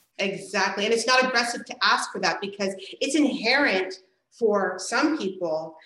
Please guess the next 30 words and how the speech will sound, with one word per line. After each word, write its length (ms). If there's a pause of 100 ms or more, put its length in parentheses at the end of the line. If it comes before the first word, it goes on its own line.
(200)
and 380 (200)
other 340
people 640 (100)
like 200
you 160
and 80
I, 260
we 100
have 160
to 180
ask 340
for 180
it, 80 (300)
and 80
we 80
have 80
to 100
ask 220
for 80
it 60
multiple 400
times. 640 (240)
So 180
that's 400
where 140
in 420
the, 240
the 60
difference 400
lies. 240